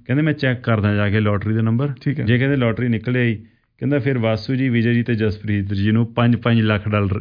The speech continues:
Speaker 1: ਈਚ।"
Speaker 2: ਇਹ ਜੀ ਲਾਟਰੀ ਨਿਕਲਣ ਤੋਂ ਪਹਿਲਾਂ ਵਾਲੀਆਂ ਗੱਲਾਂ ਨੇ।
Speaker 1: <laughs>
Speaker 2: ਵਿਕਰਮ ਜੀ ਪਰ ਸਾਡੇ ਰੈਗੂਲਰ ਲਿਸਨਰ ਨੇ।
Speaker 1: ਜੀ, ਇਹਨਾਂ ਦਾ
Speaker 2: ਚਲੋ,
Speaker 1: ਭਰੋਸਾ ਕਰ ਲੈਂਦੇ ਹਾਂ।
Speaker 2: ਕਰ ਲੈਂਦੇ ਹਾਂ।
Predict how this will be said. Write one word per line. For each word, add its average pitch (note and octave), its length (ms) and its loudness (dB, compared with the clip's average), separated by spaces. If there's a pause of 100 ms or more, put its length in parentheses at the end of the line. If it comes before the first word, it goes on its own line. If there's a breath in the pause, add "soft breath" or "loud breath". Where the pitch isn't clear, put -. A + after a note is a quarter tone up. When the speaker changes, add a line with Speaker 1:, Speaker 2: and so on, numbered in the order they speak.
Speaker 1:
ਈਚ।" G#2+ 360 -4 (880)
Speaker 2:
ਇਹ G3+ 220 4
ਜੀ G3+ 120 4
ਲਾਟਰੀ E3 340 2
ਨਿਕਲਣ E3 260 2
ਤੋਂ E3+ 80 0
ਪਹਿਲਾਂ D#3+ 300 0
ਵਾਲੀਆਂ D3 220 2
ਗੱਲਾਂ B2+ 260 2
ਨੇ। - 220 4 (400)
Speaker 1:
<laughs> - 380 -2
Speaker 2:
ਵਿਕਰਮ D3 360 2
ਜੀ E3 80 2
ਪਰ E3 140 0
ਸਾਡੇ D3 280 2
ਰੈਗੂਲਰ D3 300 2
ਲਿਸਨਰ E3 380 2
ਨੇ। D#3+ 260 0
Speaker 1:
ਜੀ, B2+ 180 4
ਇਹਨਾਂ A#2+ 200 0
ਦਾ D3 60 4
Speaker 2:
ਚਲੋ, D3 100 2
Speaker 1:
ਭਰੋਸਾ C3+ 260 2
ਕਰ A#2 180 2
ਲੈਂਦੇ F#2 180 0
ਹਾਂ। F#2 60 -2
Speaker 2:
ਕਰ D#3+ 180 2
ਲੈਂਦੇ A2+ 240 -4
ਹਾਂ। - 80 -14